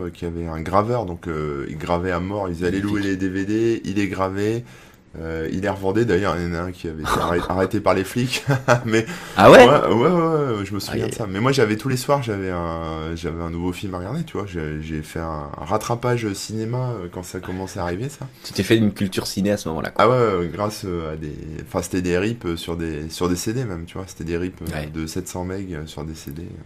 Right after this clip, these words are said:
Speaker 2: Les fameux Divix, hein.
Speaker 1: C'était ça, le Divix.
Speaker 2: On s'en souvient tous.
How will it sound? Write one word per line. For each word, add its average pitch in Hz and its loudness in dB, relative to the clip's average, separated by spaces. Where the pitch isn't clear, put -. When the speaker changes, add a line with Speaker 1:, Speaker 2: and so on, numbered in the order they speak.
Speaker 2:
Les 71 -10
fameux 71 -4
Divix, 64 -10
hein. 65 -12
Speaker 1:
C'était 78 -10
ça, 78 -4
le 82 -6
Divix. 80 -14
Speaker 2:
On - -20
s'en - -18
souvient 57 -10
tous. - -16